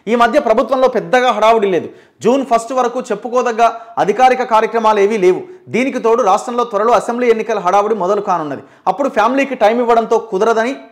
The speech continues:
సమయం ఉన్నప్పుడే వెళ్తే రిలాక్స్గా ఉంటుందని కొందరు మంత్రులు చెబుతున్నట్టుగా టాక్ అట.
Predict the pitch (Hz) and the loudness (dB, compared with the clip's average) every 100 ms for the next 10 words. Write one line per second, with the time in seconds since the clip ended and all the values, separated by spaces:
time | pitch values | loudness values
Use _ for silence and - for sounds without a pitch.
0 | _ _ _ - 196 262 294 269 247 247 | _ _ _ -4 0 2 2 2 -2 0
1 | 240 214 208 233 190 226 240 233 233 220 | 0 0 2 0 4 2 2 0 0 0
2 | 202 202 214 220 202 202 175 190 247 226 | -4 -6 -6 -6 -6 -4 -4 -6 -6 -6
3 | 202 185 214 190 180 220 220 185 175 147 | -6 -6 -6 -8 -6 -8 -2 -2 -2 -4
4 | 120 | -8